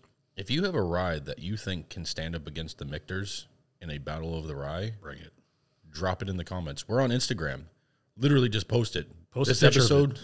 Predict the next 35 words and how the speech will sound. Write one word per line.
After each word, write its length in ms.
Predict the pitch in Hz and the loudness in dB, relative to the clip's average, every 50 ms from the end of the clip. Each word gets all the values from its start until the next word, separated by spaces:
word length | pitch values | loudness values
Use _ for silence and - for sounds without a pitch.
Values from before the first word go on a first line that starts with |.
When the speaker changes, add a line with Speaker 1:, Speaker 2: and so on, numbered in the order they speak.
| - - - | -16 -14 -12
Speaker 1:
<clears throat> 160 | - 110 113 | -8 0 4
yeah, 180 | 117 107 87 73 | 4 4 4 4
post 260 | - - 107 110 - | 2 2 2 2 2
a 20 | 113 | 0
picture 300 | - 131 123 - - 131 | 0 0 0 2 2 2
of 120 | 123 120 127 | 2 4 2
it. 180 | 131 127 - - _ _ _ _ | 2 0 -2 -8 _ _ _ _
Tag 260 | - - 110 110 110 120 | -2 0 2 2 2 2
us 180 | 117 - - | 2 2 2
in 120 | 127 120 123 | 2 0 0
it. 120 | 127 - - - _ _ _ _ _ _ _ _ _ _ _ _ | -2 -2 -6 -14 _ _ _ _ _ _ _ _ _ _ _ _
Let 140 | 101 120 151 | -2 2 2
us 140 | 156 139 - | 2 2 4
know 120 | 135 135 127 | 4 2 2
what 120 | 113 104 | 2 0
you, 120 | 101 101 - 104 | -2 -4 -4 -2
like, 260 | 107 101 95 87 - | -2 -2 -2 -2 -4
what 440 | - 92 90 98 107 135 117 - 117 | -8 -12 -12 -6 -4 -4 -4 -4 -4
one 220 | 113 113 107 101 | -2 -2 0 0
you 140 | 98 101 95 | 0 -2 -2
think 200 | - 104 98 82 | -2 -4 -6 -6
can 80 | - 85 | -6 -6
stand 220 | - - 98 92 87 | -4 -2 -2 -2 -2
up 80 | 82 - | -4 -4
to 60 | 90 | -6
the 120 | 82 82 135 | -2 2 4
Speaker 2:
And 140 | 131 123 120 | 4 6 6
we'll 100 | 120 120 | 4 4
Speaker 1:
Michters 80 | 85 | 6
Speaker 2:
throw 140 | 85 131 123 | 6 6 6
it 20 | 117 | 6
Speaker 1:
rye. 40 | 117 | 4
Speaker 2:
into 160 | 113 - 123 | 2 2 0
the 100 | 117 113 110 | 0 0 0
arena. 320 | 110 107 101 95 90 | 0 -2 -2 -4 -4